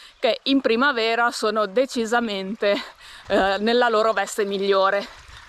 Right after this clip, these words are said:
Peraltro guardate qui c'è quella che è la roggia che poi si ricongiunge, vi dà degli scorci bellissimi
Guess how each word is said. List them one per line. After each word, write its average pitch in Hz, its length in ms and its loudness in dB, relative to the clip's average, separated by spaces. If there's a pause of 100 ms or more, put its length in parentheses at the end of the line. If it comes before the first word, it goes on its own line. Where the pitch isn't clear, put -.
(120)
Peraltro 202 440 0
guardate 202 360 -2
qui 208 200 -2
c'è 190 240 -2 (680)
quella 196 240 0
che 190 240 0
è - 40 -4
la 196 120 0
roggia 185 460 0
che 190 160 -8
poi 185 220 -4
si - 300 -8 (1040)
ricongiunge, 202 680 0
vi 180 160 -6
dà 185 320 0
degli 208 280 0
scorci 240 440 -2
bellissimi 240 760 -2